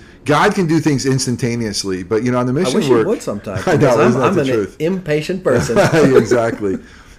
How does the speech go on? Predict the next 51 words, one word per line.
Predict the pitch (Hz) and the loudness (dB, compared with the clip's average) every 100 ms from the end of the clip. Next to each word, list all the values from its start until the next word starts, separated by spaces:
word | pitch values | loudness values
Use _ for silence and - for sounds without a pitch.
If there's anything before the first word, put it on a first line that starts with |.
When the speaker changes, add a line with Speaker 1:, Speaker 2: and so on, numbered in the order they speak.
| - | -4
Speaker 1:
But | 147 151 | 2 4
his | 170 | 2
plan | 175 196 208 | 0 -2 0
is | 214 | 0
unfolding. | 175 143 131 120 117 | 0 0 0 2 0
It's | 107 | 0
a | 117 | -4
beautiful | 104 120 135 135 | -2 0 0 -2
plan. | - 110 101 101 98 101 | -4 -6 -4 -6 -8 -8
Um, | 107 101 101 98 - - - | -6 -4 -4 -8 -14 -20 -6
I've | 127 175 175 | 0 0 2
loved | 156 143 | 0 2
being | 139 135 127 | 0 0 0
there. | 123 123 | 0 0
I | |
love | 110 113 117 | 0 0 -2
seeing | - 127 113 | -4 -6 -6
your | 104 | -8
church. | - 117 113 - - | -4 -2 -2 -4 -10
I | 107 107 | -8 -6
know | 110 113 110 | -2 0 0
that | 104 | -2
you | 104 107 | -4 -6
do | 107 104 | -2 -2
everything | 107 110 110 107 98 101 | -2 -4 -6 -6 -8 -10
to | 104 | -6
go | 101 | -2
over | 104 104 | 0 -2
on | 98 | -4
Saturday | - 104 104 101 101 | -4 -2 -2 -2 -4
and | 95 | -4
help | 101 - | -10 -10
clean | - 104 | -8 -6
that | 104 98 - | -4 -6 -6
up | 98 98 | -8 -6
and | 98 | -6
get | 98 | -4
it | 98 | -4
ready. | 92 95 95 95 | -4 -4 -4 -4
I | 95 | -4
know | 98 | -6
you | 98 | -6
help | 98 101 | -6 -8
lead | 101 101 101 | -6 -6 -6
the | 95 | -6
worship, | 92 98 98 - 95 - | -4 -6 -6 -8 -8 -8
uh, | 95 95 | -10 -8
which | 92 95 98 | -6 -8 -8
is | 92 | -12
fantastic. | - 92 90 98 92 - 98 - | -10 -12 -8 -10 -10 -8 -8 -6
Uh, | 92 92 | -8 -8